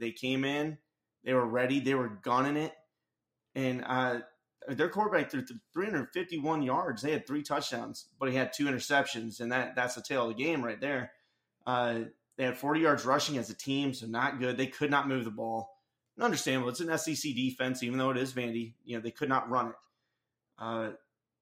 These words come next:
uh, the receiver, Ashline, he had a hundred twenty-seven yards receiving.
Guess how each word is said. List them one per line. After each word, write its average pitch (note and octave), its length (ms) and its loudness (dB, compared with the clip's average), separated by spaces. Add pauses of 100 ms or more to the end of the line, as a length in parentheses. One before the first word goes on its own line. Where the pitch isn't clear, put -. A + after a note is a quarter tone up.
(180)
uh, - 120 0
the D3+ 140 0
receiver, D3+ 420 2
Ashline, D3 480 4
he C#3 60 2
had D3+ 80 2
a C#3+ 40 4
hundred D3 220 2
twenty-seven D3 400 -2
yards C3+ 220 2
receiving. D3 460 -4